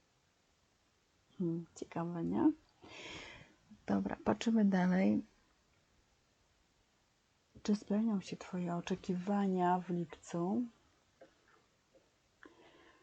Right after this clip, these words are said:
Czy spełnią się Twoje oczekiwania? Mamy tutaj pazia mieczy.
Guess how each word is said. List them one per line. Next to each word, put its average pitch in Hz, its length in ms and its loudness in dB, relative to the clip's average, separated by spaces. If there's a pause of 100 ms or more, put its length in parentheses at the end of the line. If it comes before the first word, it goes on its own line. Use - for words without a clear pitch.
(220)
Czy 202 140 -4
spełnią 226 640 0
się 208 160 0
Twoje 208 440 2
oczekiwania? 196 880 0 (920)
Mamy 208 360 2
tutaj 202 340 2 (200)
pazia 208 480 2
mieczy. 180 680 0